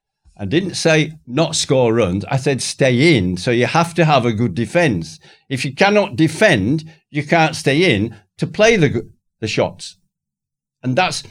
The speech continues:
that's what has been happening up front. Too many shots, couple of three boundaries, nick it, get out.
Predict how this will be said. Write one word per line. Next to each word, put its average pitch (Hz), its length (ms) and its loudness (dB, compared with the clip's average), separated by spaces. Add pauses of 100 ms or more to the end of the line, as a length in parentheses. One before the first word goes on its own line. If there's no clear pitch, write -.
(600)
that's 190 340 -2
what 202 140 2
has 175 140 4
been 175 260 2
happening 156 380 2
up 143 140 -4
front. 110 400 -2
Too 175 200 2
many 156 240 2
shots, - 600 0 (440)
couple 160 200 -4
of 139 80 0
three 151 280 0
boundaries, 135 640 0 (260)
nick 131 240 -8
it, 120 240 -10
get 117 160 -2
out. 135 360 0